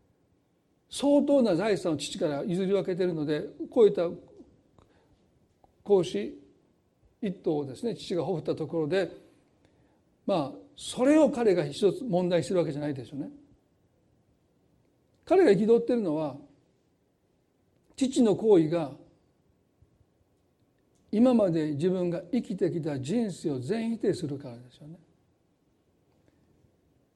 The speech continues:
一度でも戒め破るならば、父から拒絶されるというふうな恐れを持って、父に仕えて、や-、戒めを一度も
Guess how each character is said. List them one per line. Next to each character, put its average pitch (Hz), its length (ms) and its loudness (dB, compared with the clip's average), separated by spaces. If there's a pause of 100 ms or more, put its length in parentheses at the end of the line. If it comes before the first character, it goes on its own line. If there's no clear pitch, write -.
(1600)
一 330 260 4
度 294 160 8
で 233 120 4
も 226 140 4
戒 220 160 0 (280)
め 202 140 0
破 185 200 0
る 214 120 0
な 190 160 -2
ら 147 160 -4
ば、 214 440 -6
父 - 300 -12
か 175 140 -2
ら 147 120 -4
拒 170 200 -4
絶 170 280 -4
さ 190 140 -2
れ 185 140 -2
る 214 140 -4
と 185 180 -2
い 165 180 0
う 156 60 -6
ふ 165 100 -2
う 165 60 0
な 151 120 -2
恐 170 360 -4
れ 190 120 2
を 160 60 0
持 151 160 -4
っ - 20 -14
て、 185 480 -6 (460)
父 196 260 -6
に 156 200 -2
仕 - 160 -18
え 165 240 -2
て、 208 340 0 (300)
や-、 175 100 -2
戒 185 480 -4
め 185 100 -6
を 175 160 -4
一 202 200 -6
度 196 100 0
も 170 300 -4